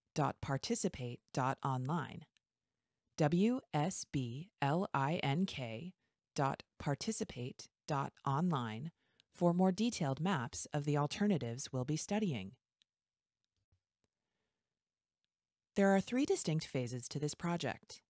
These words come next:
planning, design, and construction. We are currently in the planning phase,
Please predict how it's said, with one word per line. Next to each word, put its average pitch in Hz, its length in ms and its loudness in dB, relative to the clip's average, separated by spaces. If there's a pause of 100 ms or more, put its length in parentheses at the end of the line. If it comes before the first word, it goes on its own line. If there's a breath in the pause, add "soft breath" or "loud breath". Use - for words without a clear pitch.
(140)
planning, 156 560 -2
design, 120 560 -4
and 156 160 -4
construction. - 680 -2 (760)
We 190 140 6
are 196 80 6
currently 254 420 -4
in 127 120 -2
the 135 60 -2
planning 190 380 0
phase, - 580 -8